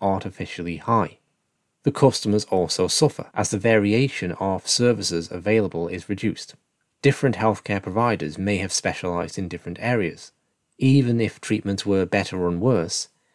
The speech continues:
there is no way to know how different schools of medicine would develop over time.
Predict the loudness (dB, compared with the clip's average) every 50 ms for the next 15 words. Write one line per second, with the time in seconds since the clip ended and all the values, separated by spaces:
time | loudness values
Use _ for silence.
0 | _ _ -4 0 0 0 2 2 2 2 4 4 4 6 4 4 2 0 0 0
1 | 2 2 2 2 0 -2 -4 -4 -4 -6 -6 -6 -14 -12 -12 -8 -2 0 0 0
2 | 0 -2 -4 -2 0 0 0 0 -2 -6 -6 -6 -6 -6 -6 -8 -8 -6 -4 -4
3 | -4 -4 -6 -6 -8 -8 -8 -6 0 2 2 2 2 0